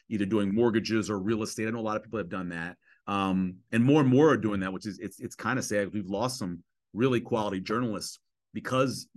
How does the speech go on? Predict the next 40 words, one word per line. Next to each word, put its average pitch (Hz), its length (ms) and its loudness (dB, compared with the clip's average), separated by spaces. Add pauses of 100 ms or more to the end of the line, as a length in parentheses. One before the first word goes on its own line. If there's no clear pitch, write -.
(360)
either 127 220 4
the 104 100 0
business 135 640 0 (320)
became 123 320 -4
j-, 98 200 -8
they 135 120 2
became 143 340 2
jaded 127 260 2
because 120 260 -6
of 107 80 -8
the 101 60 -8
way 104 120 -2
the 95 80 -6
business 120 320 -2
was, 180 240 2
or 156 120 2
the, 131 220 0 (200)
the - 60 -2
business 147 320 0
left 139 220 0
them. 131 320 -2 (400)
You 95 80 -10
know, 110 140 -4
they 110 80 0
started 110 260 0
making 113 220 -4
too 123 80 -4
much 107 180 -4
more, 110 180 -2 (200)
too 131 60 -4
much 127 120 -2
money. 143 340 2 (280)
They 110 140 0
knew 117 160 2
that 107 120 2
they 110 80 0
could 98 140 -2
bring 110 120 -2
somebody 101 360 0
else 113 260 0